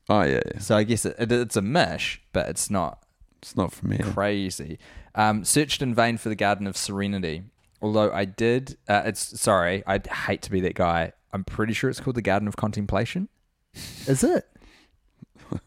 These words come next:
Speaker 1: don't know, man.
Speaker 2: I think it is. But, I mean, you are literally the academic, so I don't know. Although I did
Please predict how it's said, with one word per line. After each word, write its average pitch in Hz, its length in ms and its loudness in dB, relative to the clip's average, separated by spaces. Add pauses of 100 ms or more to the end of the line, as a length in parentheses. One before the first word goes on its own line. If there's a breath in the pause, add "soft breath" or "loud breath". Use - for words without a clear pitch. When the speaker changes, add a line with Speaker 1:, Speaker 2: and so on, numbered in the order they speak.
(600 soft breath)
Speaker 1:
don't - 260 -2
know, - 140 -8
man. 104 200 -14 (120)
Speaker 2:
I 110 120 0
think 113 240 -2
it 101 100 0
is. 76 420 -6 (680)
But, 135 160 6
I 135 60 4
mean, 127 180 4
you 151 220 6
are 131 120 6
literally 117 460 0
the 104 180 0
academic, 95 640 -6
so 87 380 0 (800)
I 101 80 -4
don't 90 200 0
know. 87 200 -2 (420 loud breath)
Although 127 380 6
I 117 160 4
did 135 640 2